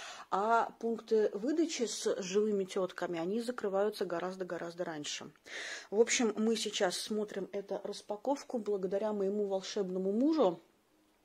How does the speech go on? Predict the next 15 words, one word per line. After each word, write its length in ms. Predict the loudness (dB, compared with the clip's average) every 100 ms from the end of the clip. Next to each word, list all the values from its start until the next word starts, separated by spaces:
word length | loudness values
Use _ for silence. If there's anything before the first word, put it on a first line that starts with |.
| _ _ _ _
у 60 | -4
которого 600 | -2 2 4 4 2 -2 -4 -18 -20 -20 _ _ _
тоже 460 | 10 10 8 6 4
с 200 | 2 -6
утра 440 | -2 2 2 2 -2 -8
раздался 560 | -4 -2 2 0 0 -2
львиный 360 | -2 -2 -2
крик, 480 | 0 0 -2 -6 -14 -16 -16 -18 -12
почему 340 | -6 -2 -2
что-то 320 | -2 -4 -4 0
важное, 400 | 0 0 -4 -6
судьбоносное 800 | -6 -4 -2 -2 -4 -6 -6
для 180 | -4 -4
работы 540 | -2 -2 -2 0 2 2
уехало, 800 | 0 -2 -4 -2 -2 0 0